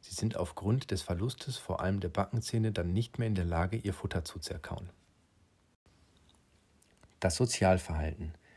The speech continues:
Rehwild ist sehr standorttreu und orientiert sich an bestehenden topografischen Linien, wie beispielsweise Feldrändern, Böschungen, Wegen, Straßen oder Hecken.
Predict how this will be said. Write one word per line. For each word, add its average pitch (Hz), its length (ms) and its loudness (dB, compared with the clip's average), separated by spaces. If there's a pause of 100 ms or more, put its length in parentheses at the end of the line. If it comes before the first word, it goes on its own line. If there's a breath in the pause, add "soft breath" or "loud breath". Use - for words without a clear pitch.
(440 soft breath)
Rehwild 160 460 8 (120)
ist - 220 -2
sehr 92 140 8
standorttreu 127 800 4 (100)
und 90 140 0
orientiert 92 600 2
sich - 400 -2
an 90 160 0
bestehenden 104 600 4
topografischen 92 760 0
Linien, 92 460 4 (120)
wie - 60 -20
beispielsweise 85 720 0
Feldrändern, 107 720 4
Böschungen, 95 500 2 (400 loud breath)
Wegen, 120 380 6
Straßen 92 560 0
oder 101 180 2
Hecken. 87 320 0